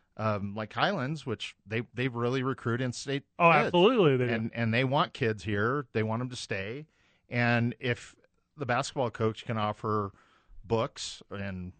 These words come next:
Speaker 1: and whatever, and five hundred dollars a semester, and then the kid gets to go for free, why would you go to San Angelo State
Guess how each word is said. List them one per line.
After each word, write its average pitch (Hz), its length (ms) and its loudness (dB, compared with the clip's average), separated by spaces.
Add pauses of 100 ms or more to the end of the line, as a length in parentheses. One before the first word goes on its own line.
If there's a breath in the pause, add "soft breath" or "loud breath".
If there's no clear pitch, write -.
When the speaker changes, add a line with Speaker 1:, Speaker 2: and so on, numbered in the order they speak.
Speaker 1:
and 95 240 -8
whatever, 104 440 -2
and 95 180 -8
five 107 220 -4
hundred 107 160 -4
dollars 104 280 -2
a 95 60 -8
semester, 113 560 -4
and 104 140 -6
then 101 260 -6 (460)
the 113 60 -16
kid 113 200 -6
gets 110 200 -4
to 110 60 -10
go 110 220 2
for - 140 -12
free, 170 320 -2 (200)
why 113 300 -4
would 139 220 -4
you 127 140 -6
go 131 180 2
to 131 120 0
San 123 200 -4
Angelo 127 300 -2
State - 440 -8